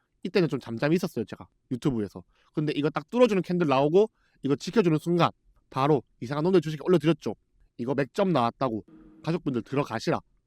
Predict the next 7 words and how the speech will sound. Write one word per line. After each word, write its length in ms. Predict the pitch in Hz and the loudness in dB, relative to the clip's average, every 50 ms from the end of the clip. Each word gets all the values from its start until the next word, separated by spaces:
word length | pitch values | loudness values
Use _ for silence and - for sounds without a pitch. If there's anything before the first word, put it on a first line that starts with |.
| _ _ - | _ _ 0
알려드렸습니다. 720 | 160 185 180 - - 180 240 - - 160 131 107 95 85 _ _ _ _ _ _ _ | 2 4 4 4 2 0 0 0 0 -2 -2 -2 -4 -8 _ _ _ _ _ _ _
딱 140 | - 135 156 - - | -6 -6 -4 -2 2
보이시죠? 340 | 156 190 165 - 139 104 - _ _ _ _ _ _ _ | 2 2 2 0 -4 -6 -6 _ _ _ _ _ _ _
이 240 | - 139 160 180 202 | -2 0 2 2 2
일 80 | 202 185 | 2 2
전 200 | 151 - 151 104 - _ _ _ _ _ _ | 4 2 2 2 -2 _ _ _ _ _ _
두박이, 420 | - - 214 220 208 170 127 104 | 0 4 6 8 8 6 4 0